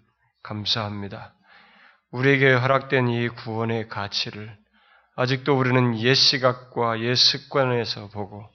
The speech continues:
또 유혹을 받아서 이 마음의 다른 것들을 하나님 곁에 둠으로써 하나님을 섬기는 것조차 우상에게 대하듯이 섞어서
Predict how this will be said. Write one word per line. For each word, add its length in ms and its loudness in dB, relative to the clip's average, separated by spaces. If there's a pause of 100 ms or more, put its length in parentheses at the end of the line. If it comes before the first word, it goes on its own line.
(680)
또 300 4
유혹을 540 2
받아서 540 -4 (1040)
이 160 4
마음의 460 4
다른 280 2
것들을 540 -2
하나님 400 2
곁에 400 -4
둠으로써 600 -10 (500)
하나님을 460 2
섬기는 520 2
것조차 720 -6 (720)
우상에게 600 2
대하듯이 680 -6 (180)
섞어서 720 -4